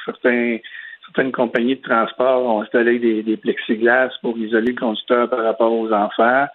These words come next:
Il y a de la distanciation aussi entre les enfants et les conducteurs, là, il y a un deux mètres à respecter. Donc, tout est en place pour essayer de, le plus possible de protéger le conducteur.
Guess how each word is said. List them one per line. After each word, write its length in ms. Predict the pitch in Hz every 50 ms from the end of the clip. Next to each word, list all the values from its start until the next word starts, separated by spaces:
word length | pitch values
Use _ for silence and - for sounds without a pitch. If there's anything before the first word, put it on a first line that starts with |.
| - - - - - - _ -
Il 60 | -
y 20 |
a 0 |
de 40 | 135
la 100 | 135 127
distanciation 1000 | 123 123 - - - 151 139 120 - - 147 127 120 117 113 - - 135 131 123 120
aussi 280 | - - - 143 131
entre 200 | 123 120 110 -
les 160 | 123 117 113 117
enfants 420 | 117 113 107 - - 123 123 127
et 80 | 123 120
les 140 | 113 110 -
conducteurs, 540 | 127 117 110 104 - - 113 110 123 127
là, 100 | 135 127
il 60 | 120 113
y 40 |
a 40 | 110
un 40 | 104
deux 180 | 104 110 110 107
mètres 220 | 110 117 113 120
à 40 | 110
respecter. 640 | 104 101 - - - 104 - - - 117 123 - - - - - - - - - - _ -
Donc, 160 | - 117 117 - -
tout 200 | - 196 190 233
est 140 | 202 - 190
en 200 | 147 131 123 120
place 340 | - - 139 139 143 147 - - - -
pour 180 | - 143 120 120
essayer 440 | 110 - 127 117 113 120 127 135
de, 80 | 139 131
le 220 | 117 110 107 113
plus 140 | 107 - -
possible 380 | - - 104 - - 160 139 131
de 140 | 123 120 117
protéger 420 | - 120 - - 127 113 113 127
le 60 | 127
conducteur. 680 | - 139 123 110 104 - - - 120 113 120 156 190